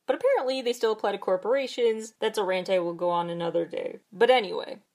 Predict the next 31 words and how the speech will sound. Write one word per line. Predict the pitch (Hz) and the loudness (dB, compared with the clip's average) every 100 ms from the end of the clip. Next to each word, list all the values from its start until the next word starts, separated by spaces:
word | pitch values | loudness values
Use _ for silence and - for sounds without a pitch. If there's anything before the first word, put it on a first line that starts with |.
| _ _ _ _ | _ _ _ _
that | - 403 381 | 2 4 2
was | 349 | -4
an | 311 254 | -4 -4
interesting | 214 226 - 233 220 - 214 202 196 190 196 _ | -4 -4 -4 -6 -8 -8 -6 -6 -8 -8 -12 _
precedent | - 302 - 214 175 | 0 0 0 -4 -2
that | 175 | -2
was | 170 | -2
set, | - 180 - | -4 -4 -4
especially | - 202 202 - 185 175 | -4 -4 -4 -4 -4 -2
after | 175 175 175 170 165 _ | -2 -4 -4 -4 -6 _
the | 170 202 - | -6 -4 0
A | 190 | 0
I | 185 185 | 2 0
ruling | 175 175 175 175 170 | 0 -2 -2 -2 -4
in | - 170 | -6 -6
India | - 185 190 175 170 165 - - | -6 -6 -4 0 0 -2 -4 -4
I | 196 | 0
talked | 233 214 214 | 2 2 2
about | 196 185 | 0 2
on | 175 170 | 2 0
an | 165 175 | -4 -8
episode | 170 180 185 | -6 -6 -4
of | 175 | -4
Stay | 175 175 | -4 -6
Tuned | 170 - 190 175 170 170 - | -6 -6 -6 -6 -8 -8 -6
a | 196 | -6
few | - 269 | -4 -2
weeks | 170 170 - | 0 -2 -6
ago. | - - - - _ _ _ _ _ | -10 -8 -8 -10 _ _ _ _ _
Speaking | - - - 294 220 190 | -20 -10 -6 -4 -4 -2
of, | 175 165 | 0 -2